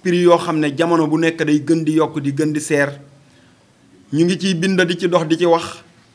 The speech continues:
mais amuñu ci benn saafara. Moo tax ñuy yëglu.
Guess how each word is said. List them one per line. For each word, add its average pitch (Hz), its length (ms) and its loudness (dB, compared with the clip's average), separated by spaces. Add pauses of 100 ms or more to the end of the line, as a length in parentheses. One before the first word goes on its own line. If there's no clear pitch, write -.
(220)
mais 143 260 -2
amuñu 165 300 2
ci 147 80 -4
benn 151 240 -2
saafara. 135 400 -4 (260)
Moo 135 140 -2
tax 160 140 0
ñuy 160 240 4
yëglu. 165 260 2